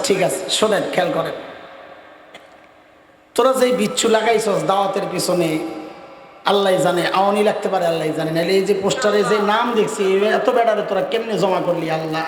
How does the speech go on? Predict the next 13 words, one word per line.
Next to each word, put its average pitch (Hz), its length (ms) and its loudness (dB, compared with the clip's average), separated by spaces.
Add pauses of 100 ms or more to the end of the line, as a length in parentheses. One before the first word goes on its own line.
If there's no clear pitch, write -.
(960)
সুবহানাল্লাহ। 160 640 -4 (1700)
আল্লাহ, 277 680 2
দোস্ত, 269 320 2 (920)
সময় 254 500 2
বড় 233 200 2
খারাপ, 196 400 0 (840)
ভয়ঙ্কর 226 680 2
এক 202 260 -2
অবস্থা 196 460 0
চলছে, 185 320 0
বিশেষ 180 340 -2
করে 185 220 2
বাংলাদেশে। 175 480 -2